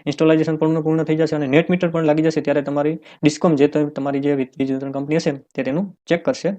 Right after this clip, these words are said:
અને they will be generate commissioning certificate from portal, જે તમારું સર્ટિફિકેટ રજિસ-, રજિસ્ટ્રેશનનું છે સર્ટિફિકેટ છે તે જનરેટ કરશે પોર્ટલ પર.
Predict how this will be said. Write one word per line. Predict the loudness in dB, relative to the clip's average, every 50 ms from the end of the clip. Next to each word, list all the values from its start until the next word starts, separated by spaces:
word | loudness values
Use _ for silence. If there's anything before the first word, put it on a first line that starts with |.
| _ _ _ _ _
અને | -6 -6 -6 -6 _ _ -20 -20 -20 _ _
they | 6 8 8
will | 8 6 4
be | 4
generate | 4 4 4 4 2
commissioning | 2 0 0 0 0 0 -2 -4
certificate | -4 -4 -4 -4 -4 -4 -6 -6 -4 -4
from | -2 -2 -2
portal, | -2 -2 -6 -10 -8 _
જે | -4 -2
તમારું | 0 0 0 0 0
સર્ટિફિકેટ | 0 0 -2 0 -2 0 0 0 2
રજિસ-, | 0 0 -2 -4 _ _ _ _ _ _ -18 -18 -18 -20 _ _ _ -2
રજિસ્ટ્રેશનનું | 0 2 2 2 0 -2 0 0 -2 -2 -2 0
છે | 0 -2
સર્ટિફિકેટ | -2 -2 -2 -2 -4 -2 -2 -4 -2 -2
છે | -4 -4 -4 -10 -20 -20 -20 -20 _ _ _
તે | 2 2 4
જનરેટ | 4 4 4 2 2 2
કરશે | -4 -4 -2 -2
પોર્ટલ | 0 0 0 0 -2
પર. | -6 -6 -16